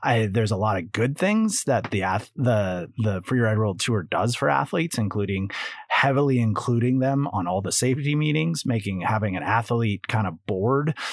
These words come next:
that has the power to cancel a competition. So as long as they don't lose that kind of stuff, then I think it's a bit of a wash. But I do think what fis brings is potential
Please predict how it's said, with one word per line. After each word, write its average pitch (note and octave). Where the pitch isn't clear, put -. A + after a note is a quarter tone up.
that G2+
has G#2
the G2+
power G#2+
to G#2
cancel B2+
a A2
competition. A2+
So C#3+
as C3+
long F#3+
as B3
they G#3+
don't F3+
lose B2
that G2
kind D#3
of D#3
stuff, E3+
then B2+
I D#3
think D3
it's C3+
a B2+
bit B2+
of A#2+
a A2+
wash. C3+
But C#3
I C#3+
do G3
think F3
what C3+
fis C#3+
brings D3+
is C3
potential F#3